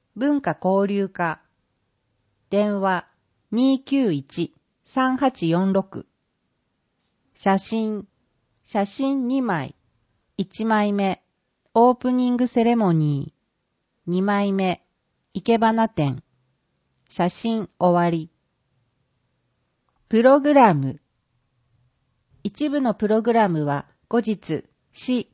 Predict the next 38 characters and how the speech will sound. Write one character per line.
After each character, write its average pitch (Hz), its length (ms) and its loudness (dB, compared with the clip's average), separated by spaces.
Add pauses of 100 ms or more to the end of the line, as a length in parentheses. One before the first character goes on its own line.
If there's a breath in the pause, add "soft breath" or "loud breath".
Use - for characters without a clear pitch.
公 254 240 2
式 247 360 -2
YouTube 262 560 0
チ 285 120 -2
ャ 277 100 4
ン 254 60 0
ネ 202 100 4
ル 160 140 0
で 165 120 2
の 143 200 -4 (120)
映 262 220 6
像 262 240 4
配 277 240 4
信 180 320 0
を 127 140 -2
行 170 160 -2
い 165 220 2
ま 151 180 0
す。 - 240 -18 (1080)
各 285 300 0
プ 202 160 0
ロ 247 140 4
グ 269 100 4
ラ 262 160 6
ム 214 80 2
の 160 140 2
料 233 220 4
金 180 320 0
や 139 140 -2
鑑 220 300 0
賞 226 240 2
方 226 240 4
法 143 240 0
な 160 160 0
ど 143 140 0
詳 196 260 0
細 185 300 2
は 165 220 2